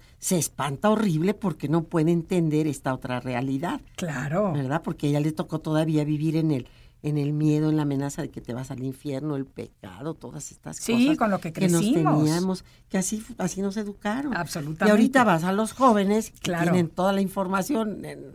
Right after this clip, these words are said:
Speaker 1: nomás métete a las redes, ¿verdad?
Speaker 2: Sí.
Speaker 1: Tienes todo lo que quieres saber.
Speaker 2: Absolutamente.
Speaker 1: Entonces ellos ya no los puedes mover tan fácil. Pero de que es real, que todos nosotros causamos los efectos que vivimos.
Speaker 2: Claro.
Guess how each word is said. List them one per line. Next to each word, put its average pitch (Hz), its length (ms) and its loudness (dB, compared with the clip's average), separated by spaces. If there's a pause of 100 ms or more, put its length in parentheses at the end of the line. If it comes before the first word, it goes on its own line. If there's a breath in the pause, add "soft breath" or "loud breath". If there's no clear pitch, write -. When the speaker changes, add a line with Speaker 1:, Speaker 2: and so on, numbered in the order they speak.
(140)
Speaker 1:
nomás 165 280 -6
métete 202 380 -6
a 160 40 2
las 160 180 0
redes, 208 380 0
¿verdad? 165 220 -2
Speaker 2:
Sí. 127 320 -6 (160)
Speaker 1:
Tienes 330 320 -2
todo 359 140 -6
lo 330 100 -8
que - 100 -20
quieres 302 300 -6
saber. 220 420 -6
Speaker 2:
Absolutamente. 180 540 -2
Speaker 1:
Entonces 202 300 4
ellos 226 260 2
ya 208 160 2
no 190 240 0
los 185 160 -4
puedes 151 260 -6
mover 135 300 -6
tan - 200 -12
fácil. - 320 -20 (480 soft breath)
Pero 156 220 2
de 151 160 0
que 202 180 0
es 233 100 -2
real, 143 420 0 (360 soft breath)
que 196 100 0
todos 240 560 2
nosotros 190 800 -4
causamos 185 800 -4
los 147 240 -10
efectos 151 680 -8
que 143 140 -10
vivimos. 131 460 -12 (300)
Speaker 2:
Claro. 139 460 -10